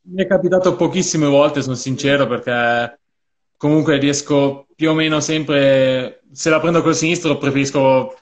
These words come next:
Speaker 1: non tirare e prendere il rigore, sinceramente,
Speaker 2: Mhm.
Speaker 1: perché poi se tiri non si sa mai l'arbitro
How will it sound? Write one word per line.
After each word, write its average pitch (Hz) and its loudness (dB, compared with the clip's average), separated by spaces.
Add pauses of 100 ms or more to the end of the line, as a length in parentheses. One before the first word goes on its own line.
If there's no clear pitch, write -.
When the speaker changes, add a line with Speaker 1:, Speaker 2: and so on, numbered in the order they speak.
(220)
Speaker 1:
non 151 -2
tirare 151 2
e 131 -4
prendere 139 -2
il 131 -2
rigore, 135 0
sinceramente, 127 -6
Speaker 2:
Mhm. 175 -10 (280)
Speaker 1:
perché 139 -2
poi 147 2
se 139 -2
tiri 147 0
non 135 2
si - -4
sa 139 -2
mai 139 2
l'arbitro 123 0